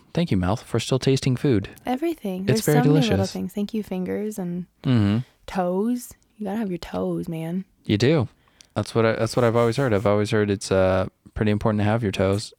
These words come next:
Speaker 2: Good
Speaker 1: or
Speaker 2: for balance.
Speaker 1: Yeah, exactly. Or else you're falling over like some sort of a, some sort of a drunken sailor.
Speaker 2: Yeah.
Speaker 1: Yeah. What, what do you do with a drunken sailor?
Speaker 2: What do you do?
Speaker 1: I don't know.
Speaker 2: Early in the morning.
Speaker 1: Yeah, absolutely. Absolutely.
Speaker 2: Um,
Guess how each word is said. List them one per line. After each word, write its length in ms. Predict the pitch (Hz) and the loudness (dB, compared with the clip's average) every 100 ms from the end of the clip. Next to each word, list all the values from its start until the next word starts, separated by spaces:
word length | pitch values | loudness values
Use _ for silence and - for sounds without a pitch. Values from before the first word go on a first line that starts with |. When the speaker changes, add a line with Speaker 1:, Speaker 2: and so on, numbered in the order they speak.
| - | -2
Speaker 2:
Good 80 | - | 2
Speaker 1:
or 120 | 95 | 2
Speaker 2:
for 60 | 185 | 0
balance. 460 | 180 175 196 170 - | -2 -6 -8 -8 -2
Speaker 1:
Yeah, 320 | 92 104 117 | 0 0 -2
exactly. 440 | 104 101 90 113 | -2 -2 -2 0
Or 80 | 101 | 0
else 160 | 95 - | 0 -2
you're 80 | 98 | -4
falling 280 | 98 98 101 | -2 0 0
over 260 | 117 113 | 0 -2
like 160 | 110 113 | -2 -4
some 140 | 113 | -6
sort 180 | - 110 | -4 -2
of 100 | 107 | -2
a, 220 | 107 113 - - - - - | -2 -4 -8 -20 -20 -20 -18
some 160 | - 123 | -6 -4
sort 140 | 127 | 0
of 60 | 120 | 0
a 40 | 110 | 2
drunken 340 | 117 117 113 | 2 2 0
sailor. 440 | - 117 127 113 120 _ _ - | 0 0 0 -2 -6 _ _ -10
Speaker 2:
Yeah. 340 | 202 202 254 262 | -6 -6 -8 -10
Speaker 1:
Yeah. 120 | - 131 | -6 -2
What, 260 | 123 135 | -2 -2
what 160 | 107 - | -2 0
do 80 | 139 | 0
you 60 | |
do 160 | 135 147 | 0 0
with 120 | 143 | 0
a 40 | 107 | 0
drunken 300 | 95 104 98 | -2 -2 -4
sailor? 360 | 98 95 104 - | -2 -2 -4 -8
Speaker 2:
What 120 | - _ - | -18 _ -10
do 100 | 214 | -6
you 220 | 214 226 | -6 -4
do? 300 | 294 302 220 - _ _ _ - - - - | -4 -4 -6 -12 _ _ _ -8 -6 -8 -4
Speaker 1:
I 80 | 107 | 0
don't 200 | 104 82 | 2 2
know. 200 | 113 - | 2 2
Speaker 2:
Early 180 | 202 202 | 2 0
in 100 | 196 | 0
the 60 | 185 | -2
morning. 440 | 185 240 190 190 | -2 -4 -6 -4
Speaker 1:
Yeah, 360 | 131 120 120 104 | 0 2 2 0
absolutely. 640 | - 110 - 113 131 107 98 _ - - | -2 -2 0 0 0 0 -2 _ -20 -4
Absolutely. 580 | 110 107 - 123 123 92 | -2 -2 0 -2 -2 -2
Speaker 2:
Um, 640 | 110 196 185 180 180 196 | 0 0 -2 -4 -8 -10